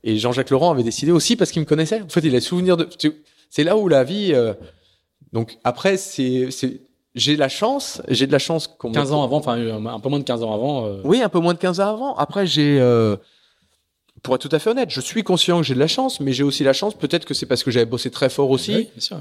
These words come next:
Speaker 1: euh, à l'époque, avec, tu vois, la vie, tu, donc, mais bon, j'ai quand même, voilà, j'ai, j'ai quand même une belle étoile là-dessus. Et, et là,
Speaker 2: T'as
Speaker 1: c'est
Speaker 2: pas le temps de dire ouf, en fait, du coup, tu,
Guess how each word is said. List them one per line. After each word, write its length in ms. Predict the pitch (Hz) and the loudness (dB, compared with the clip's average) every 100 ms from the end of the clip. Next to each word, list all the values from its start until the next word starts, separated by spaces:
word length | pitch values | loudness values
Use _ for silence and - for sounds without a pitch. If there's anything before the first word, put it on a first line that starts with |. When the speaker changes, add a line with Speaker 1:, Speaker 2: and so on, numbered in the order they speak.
| 120 | 0
Speaker 1:
euh, 220 | 117 113 | 2 4
à 40 | |
l'époque, 340 | 123 127 170 147 | 2 2 2 2
avec, 140 | 139 - - _ _ 143 | -2 -6 -20 _ _ -6
tu 80 | 175 | 0
vois, 100 | 196 | 4
la 100 | 147 | 4
vie, 120 | 196 | 0
tu, 280 | 185 156 143 | 0 0 2
donc, 260 | 139 135 135 | 0 -4 -4
mais 340 | 131 131 135 | 0 4 2
bon, 140 | 135 127 | 0 -6
j'ai 200 | 120 123 | -6 -4
quand 160 | 117 | -2
même, 120 | 139 | -2
voilà, 340 | 117 127 139 - - | 0 0 -2 -14 -14
j'ai, 300 | 90 85 95 | -8 -8 -8
j'ai 120 | - | -6
quand 100 | 107 | -4
même 80 | 113 | -2
une 80 | 107 | -2
belle 140 | 107 | 0
étoile 280 | 101 120 107 | 0 0 0
là-dessus. 360 | 110 - 90 - _ _ _ - | -2 -2 -4 -4 _ _ _ -6
Et, 500 | 107 104 104 107 101 | 0 4 4 4 2
et 760 | 98 98 95 98 - - - | 0 -2 -4 -8 -12 -18 -6
là, 140 | 95 117 | 0 0
Speaker 2:
T'as 80 | 151 | 0
Speaker 1:
c'est 0 | |
Speaker 2:
pas 80 | |
le 60 | 156 | -2
temps 100 | 160 | -2
de 40 | |
dire 100 | 151 | 0
ouf, 180 | 214 - | 0 -2
en 20 | |
fait, 120 | 123 117 | -6 -6
du 120 | 123 | -6
coup, 140 | 165 | -6
tu, 160 | 151 | -2